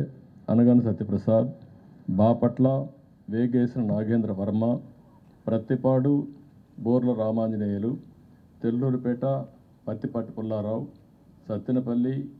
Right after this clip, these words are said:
కన్నా లక్ష్మీనారాయణ, వినుకొండ జీవి ఆంజనేయులు, మాచర్ల జోలకంటి బ్రహ్మానందరెడ్డి,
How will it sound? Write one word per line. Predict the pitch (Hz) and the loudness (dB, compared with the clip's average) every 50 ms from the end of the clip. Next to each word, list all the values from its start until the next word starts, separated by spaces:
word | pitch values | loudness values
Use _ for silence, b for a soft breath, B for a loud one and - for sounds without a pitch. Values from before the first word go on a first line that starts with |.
| - _ _ | -20 _ _
కన్నా | - 110 110 117 120 120 113 | -8 -4 -2 0 0 0 0
లక్ష్మీనారాయణ, | 104 104 101 - - 110 104 104 104 107 104 104 107 110 123 - - - - _ _ _ _ - - - - | -2 -4 -8 -6 -8 -6 -4 -4 -4 -4 -4 -4 -6 -6 -8 -10 -14 -20 -20 _ _ _ _ -20 -20 -20 -12
వినుకొండ | - 104 113 123 123 127 127 131 131 135 139 135 131 127 - - - - _ - - - 98 | -8 -4 -2 -2 -2 -2 -2 -2 0 0 -2 -2 -2 -6 -8 -12 -20 -20 _ -20 -20 -20 -10
జీవి | 98 113 120 123 123 127 120 | -4 -2 0 0 0 0 -2
ఆంజనేయులు, | 101 95 104 110 110 101 113 107 110 107 104 104 98 110 117 143 190 - _ _ _ _ _ _ _ _ _ _ - | -2 -4 -6 -6 -6 -8 -8 -12 -10 -10 -10 -10 -10 -12 -12 -14 -16 -20 _ _ _ _ _ _ _ _ _ _ -18
మాచర్ల | - 110 113 123 123 - 135 127 123 123 127 131 135 135 135 135 - _ _ _ _ _ _ _ - 110 92 | -14 -10 -10 -10 -10 -10 -10 -10 -8 -8 -8 -8 -10 -10 -12 -14 -18 _ _ _ _ _ _ _ -20 -20 -16
జోలకంటి | 92 113 120 127 123 120 123 123 117 117 110 | -12 -10 -8 -8 -8 -10 -10 -12 -12 -12 -12
బ్రహ్మానందరెడ్డి, | 95 107 104 104 101 110 113 110 107 101 98 101 95 92 101 113 | -14 -14 -14 -12 -12 -10 -12 -12 -12 -14 -14 -16 -16 -12 -10 -10